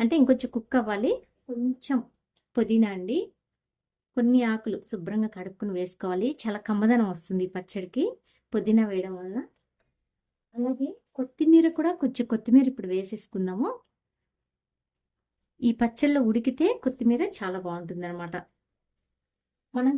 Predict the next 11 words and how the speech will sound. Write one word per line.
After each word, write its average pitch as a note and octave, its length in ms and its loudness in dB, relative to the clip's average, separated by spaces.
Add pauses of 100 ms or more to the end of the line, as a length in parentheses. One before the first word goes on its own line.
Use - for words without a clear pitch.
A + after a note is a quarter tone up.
కట్ C4+ 240 -4
చేసి F#4 220 -2
తెచ్చుకున్న C#4+ 380 4 (140)
మెంతి G#3+ 320 0
కూర F#3+ 140 -6 (140)
కొంచెం C4 340 4
లైట్గా C4+ 520 0
కట్ A3+ 220 -4
చేశానండి, G3+ 480 -2 (100)
ఎక్కువ G#3 280 -4
ఏం F#3+ 60 -4